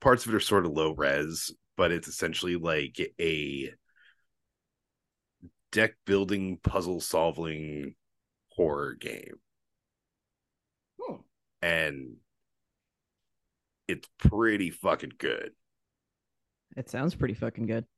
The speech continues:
Speaker 1: Like, it's, it's definitely, uh, told in three acts, and <laughs> I guess that's sort of a spoiler for it, but, uh, yeah,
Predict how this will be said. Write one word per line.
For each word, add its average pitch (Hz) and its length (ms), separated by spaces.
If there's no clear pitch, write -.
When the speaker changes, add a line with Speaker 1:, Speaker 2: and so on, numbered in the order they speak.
Speaker 1:
Like, 101 140
it's, 92 540
it's 98 240
definitely, 107 460
uh, 80 260
told 117 240
in 87 140
three 87 280
acts, - 500
and 76 360
<laughs> - 140
I 90 140
guess 82 200
that's 82 280
sort 80 180
of 65 60
a - 40
spoiler 73 460
for 98 260
it, 80 120
but, 76 160
uh, 65 220
yeah, 71 280